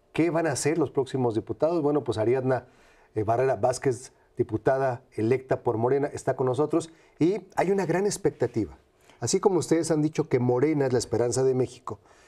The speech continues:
esa esperanza se volcó en las urnas para darles el voto de confianza más importante de la historia reciente del país. El sistema político anterior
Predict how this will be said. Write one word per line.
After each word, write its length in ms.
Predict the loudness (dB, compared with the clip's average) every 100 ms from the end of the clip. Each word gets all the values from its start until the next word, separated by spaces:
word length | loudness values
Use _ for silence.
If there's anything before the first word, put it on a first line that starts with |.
| _ _ -6
esa 220 | -4 -2
esperanza 580 | -4 0 2 2 0 0
se 160 | 2 2
volcó 480 | 2 0 0 0 2
en 80 |
las 200 | 0 2 0
urnas 400 | 2 0 -2 -2
para 180 | -2
darles 500 | 2 2 2 0 -4 -12 _ _ _ _ _
el 180 | 0 2
voto 480 | 2 2 2 0 -4 0
de 160 | 0
confianza 680 | 2 -2 2 2 2 -2 -4
más 340 | 0 0 0 -2
importante 760 | -2 0 -2 2 0 0 0
de 120 | 0 0
la 60 |
historia 440 | 0 0 0 2 0
reciente 640 | -2 -2 -2 0 -4 -4
del 220 | -4 -2 -2
país. 560 | -6 -8 -6 -6 -6 -10 -20 -16 -2
El 120 | -2
sistema 340 | 2 0 0
político 720 | 0 0 0 -2 0 0 0 -6
anterior 640 | -4 -2 2 2 2 0